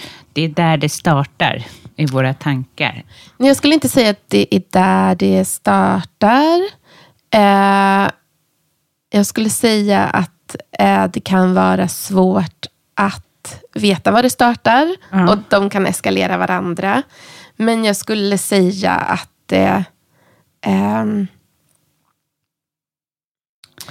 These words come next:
Speaker 2: det kan starta med tankar, men det kan starta med känslor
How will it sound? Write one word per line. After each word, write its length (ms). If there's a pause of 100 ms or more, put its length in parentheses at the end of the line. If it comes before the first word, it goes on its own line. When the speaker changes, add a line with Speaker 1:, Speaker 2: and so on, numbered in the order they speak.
(100)
Speaker 2:
det 80
kan 280
starta 280
med 100
tankar, 360
men 200
det 60
kan 220
starta 260
med 120
känslor 340